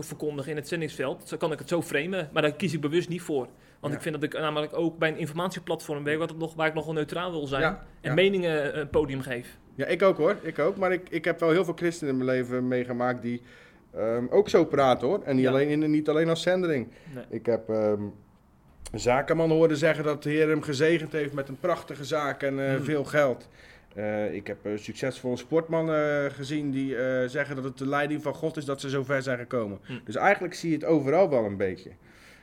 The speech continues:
Speaker 2: Eh, ja, en vervolgens werd hij
Speaker 1: Nou, het pas-, ik vind dat het ook wel bij, bij populisme past om zo
Speaker 2: Ja.
Speaker 1: te praten. Dat is me-, v-, vooral het punt dat ik wil maken.
Speaker 2: Ja.
Speaker 1: Ik hoor Thierry Baudet, roep ik in zijn,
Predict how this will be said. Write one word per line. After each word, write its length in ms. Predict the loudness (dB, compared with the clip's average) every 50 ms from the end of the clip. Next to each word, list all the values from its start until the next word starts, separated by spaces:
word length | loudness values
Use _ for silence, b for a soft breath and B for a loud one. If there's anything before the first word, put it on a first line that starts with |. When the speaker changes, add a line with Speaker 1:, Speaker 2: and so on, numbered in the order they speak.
| B B _
Speaker 2:
Eh, 480 | -8 -4 -2 -2 0 0 0 0 0 0 -2 -6 -12 -20 b b b b b b b b -20 _ _ _ _ -20 -20 _ _ _ _ _ -8
ja, 260 | -4 -2 0 0 0
en 80 | -2 -2
vervolgens 380 | -4 -4 -2 -2 -2 -2 -2
werd 120 | -2 -2 -2
hij 260 | 0 -2 -2 -2 -4 -4
Speaker 1:
Nou, 160 | 0 0 0 0 0
het 220 | -4 -4 -4 0 4
pas-, 180 | 4 4 4
ik 100 | 2 -4
vind 140 | -2 -2 -2
dat 80 | -2 -2
het 140 | -4 -6
ook 100 | -6 -2
wel 120 | 0 0 2
bij, 180 | 2 2 0 0 -4 -20 -16 -8
bij 160 | -4 -4 -2
populisme 580 | 2 2 0 0 0 -4 -4 -4 -4 -4 -4 -4
past 280 | -2 -4 -4 -4 -4 -8
om 80 | -6
zo 80 | -2 0
Speaker 2:
Ja. 80 | 0
Speaker 1:
te 100 | 0 -2
praten. 360 | -4 -4 -4 -4 -4 -6 -8 -6
Dat 140 | -6 -4 -4
is 40 | -2
me-, 120 | -4 -4 -4 -6
v-, 100 | -12 -14 -16 -16
vooral 280 | -16 -12 -6 -2 -2 -2
het 100 | -2 -2
punt 120 | -2 -2
dat 80 | -2 -2
ik 60 | 0
wil 100 | 0 0
maken. 420 | 0 0 0 -2 -2 -4 -8 -10 -6
Speaker 2:
Ja. 200 | -2 -2 -2 -2 -2 0
Speaker 1:
Ik 120 | 2 2 4
hoor 140 | 4 4 4
Thierry 240 | 4 2 0 0
Baudet, 240 | 0 2 4 4 6
roep 120 | 6 4 2
ik 100 | 0 -2
in 100 | -2 -4
zijn, 140 | -4 -6